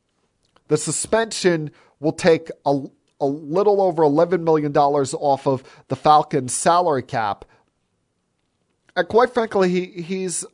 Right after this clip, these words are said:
a bonehead here, because you look at it, it was middle of November of last season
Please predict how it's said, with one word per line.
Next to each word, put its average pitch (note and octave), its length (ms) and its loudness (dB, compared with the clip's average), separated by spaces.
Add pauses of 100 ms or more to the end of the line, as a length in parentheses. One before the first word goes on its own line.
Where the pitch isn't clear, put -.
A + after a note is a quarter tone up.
(180)
a D#3+ 80 0
bonehead F3 640 2 (200)
here, A#2+ 300 -8
because E3+ 320 0 (380)
you F#3 120 -8
look B3 220 -2
at D#3+ 140 6
it, - 100 -14 (400)
it F3 140 2
was D#3+ 180 0
middle A3 400 2
of G3 100 0
November E3+ 600 2
of B2+ 320 0 (720)
last D#3 460 2
season C#3 520 -4